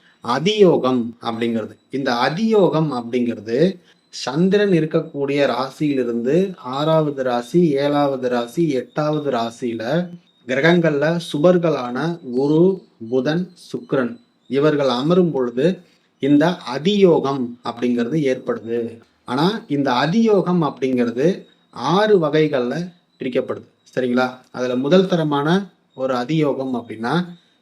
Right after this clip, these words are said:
சந்திரனுக்கு ஆறாவது, ஏழாவது ராசிகள்ல இந்த மூணு பேரும் அமர்றது, குரு,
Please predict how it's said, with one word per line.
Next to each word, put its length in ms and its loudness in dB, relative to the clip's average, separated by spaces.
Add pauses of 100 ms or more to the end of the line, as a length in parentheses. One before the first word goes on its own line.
(120)
சந்திரனுக்கு 720 4 (600)
ஆறாவது, 680 4
ஏழாவது 540 4
ராசிகள்ல 680 -2 (320)
இந்த 280 -2
மூணு 320 0
பேரும் 340 0 (680)
அமர்றது, 420 -2 (300)
குரு, 240 2